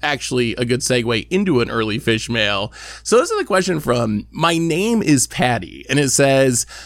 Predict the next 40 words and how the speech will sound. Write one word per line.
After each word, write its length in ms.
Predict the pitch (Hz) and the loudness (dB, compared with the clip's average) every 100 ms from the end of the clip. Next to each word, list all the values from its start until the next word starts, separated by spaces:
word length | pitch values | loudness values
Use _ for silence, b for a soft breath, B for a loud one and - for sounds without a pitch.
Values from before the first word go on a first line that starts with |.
| B | B
"Do 100 | 180 | 2
you 140 | 180 | 2
think 260 | 165 233 440 | 0 -4 -2
there 100 | - | -2
will 40 | |
be 240 | 226 185 - - | 0 -2 -4 -2
any 300 | 208 262 269 | -2 -2 -2
cards 440 | - 139 139 135 - | 0 2 2 -2 -8
likely 400 | 123 143 160 180 | -2 -2 -2 -2
to 80 | 151 | -2
be 160 | 135 131 | -2 -4
banned 560 | 120 139 143 160 160 | -2 -2 0 0 -2
in 320 | - 143 131 | 0 0 2
new 260 | 135 185 214 | 4 4 4
standard 640 | - 143 110 101 101 98 - | 2 0 0 -2 -4 -6 -6
that 180 | 123 123 | -4 -4
aren't 260 | 127 120 - | -4 -6 -6
already 540 | 113 110 110 165 202 | -4 -2 0 0 0
banned?" 480 | 190 160 147 139 131 | -2 -2 0 0 0
So 140 | 120 110 | -2 0
Omnath 440 | 120 123 120 120 | 0 0 0 0
or 60 | 117 | 0
whatever 260 | 113 113 | 0 0
doesn't 240 | 113 101 104 | -2 -4 -4
count. 340 | 139 131 131 - B B B | -2 -2 -4 -10 B B B
"I 100 | 175 | -4
could 180 | - | -4
see 160 | - 381 | -6 -8
Goldspan 680 | 220 185 233 196 - 113 117 | -4 -2 0 -2 -4 -2 0
Dragon 600 | 131 104 104 98 98 107 - | 0 0 -2 -6 -8 -10 -6
being 300 | 131 135 123 | 0 2 2
banned 360 | 120 123 123 120 | 0 -2 -2 0
for 80 | 123 | 2
reasons 360 | 123 117 113 | 2 2 0
similar 280 | 113 113 107 | 0 0 -2
to 80 | 98 - | -6 -2
Omnath." 680 | 190 220 220 208 202 - - B B B | 2 2 4 4 2 0 -12 B B B
Um, 720 | - 135 135 127 131 131 123 - - - | -2 0 2 0 0 0 -2 -8 -16 -4
so 380 | - 196 190 180 | 0 2 2 0
Krim, 540 | - - 220 165 160 | -4 0 2 2 -4